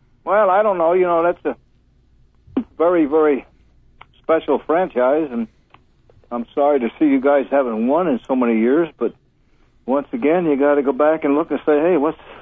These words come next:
what, what's going on here? Uh, are we picking the right players? Have we got the right people in charge? Who knows?" But, uh, you know, it, it's, it's a crapshoot. You know, you gotta have the players to win, and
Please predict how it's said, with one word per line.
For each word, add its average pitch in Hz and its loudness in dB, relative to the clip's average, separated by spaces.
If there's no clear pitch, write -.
what, 156 0
what's 135 0
going 156 0
on 190 2
here? 139 2
Uh, 117 -6
are 120 0
we 127 2
picking 147 -2
the 143 0
right 143 0
players? 175 0
Have 127 -2
we 117 -2
got 139 0
the 139 -2
right 143 -2
people 160 -2
in 139 -4
charge? 175 0
Who 160 -4
knows?" 180 0
But, 123 -4
uh, 113 0
you 147 -6
know, 147 0
it, 160 0
it's, 202 -4
it's 220 -2
a 226 0
crapshoot. 139 0
You 180 0
know, 175 0
you 180 2
gotta 214 2
have 170 0
the 135 -4
players 135 0
to 117 -2
win, 117 0
and 95 -10